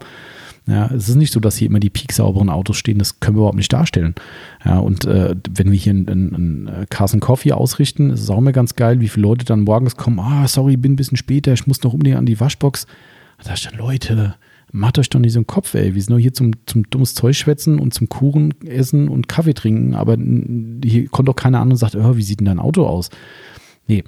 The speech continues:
muss so sein, ja, weil sie alle einen guten <laughs> Eindruck machen wollen, was ich jetzt sehr sympathisch finde, aber, ähm, jeder denkt halt, hier stehen die blitzblanken Autos immer auf dem Hof, das ist halt nicht der Fall. Ja, ähm,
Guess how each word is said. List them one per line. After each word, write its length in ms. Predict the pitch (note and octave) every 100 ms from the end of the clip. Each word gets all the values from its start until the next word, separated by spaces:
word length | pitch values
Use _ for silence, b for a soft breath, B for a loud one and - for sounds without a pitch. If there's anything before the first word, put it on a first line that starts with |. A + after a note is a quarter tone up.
| -
muss 220 | G2 G#2 A#2
so 100 | C3
sein, 320 | B2 F2+ D2+
ja, 240 | E2 G2
weil 120 | F#2+
sie 140 | F#2 -
alle 160 | A2
einen 100 | C3
guten 220 | A2+ C3 B2+
<laughs> 0 |
Eindruck 380 | A#2+ C3+ B2
machen 300 | F#2+ F2+ F#2+
wollen, 280 | F#2 G2 B2 - -
was 160 | E2
ich 60 | -
jetzt 160 | F#2+
sehr 100 | F#2
sympathisch 520 | F2 E2+ - F#2 - -
finde, 360 | C#3+ D3 E3+
aber, 500 | D#3 G2 G#2 G#2+ G#2+ G2+
ähm, 160 | G#2 B B B _
jeder 240 | A2+ A#2
denkt 240 | A2+ A#2+
halt, 100 | B2
hier 80 | A2
stehen 220 | G2+ A#2+
die 80 | A#2
blitzblanken 520 | G2+ B2 - A2+ A2+
Autos 300 | G#2+ A2 C3
immer 140 | G2+ F#2+
auf 100 | F#2
dem 80 | F#2+
Hof, 180 | G2 G#2
das 140 | G2
ist 140 | G2 -
halt 100 | A2
nicht 140 | -
der 100 | A2+
Fall. 260 | - A#2 D#2+ B B B B -
Ja, 240 | F2+ F#2 -
ähm, 320 | F#2 F#2+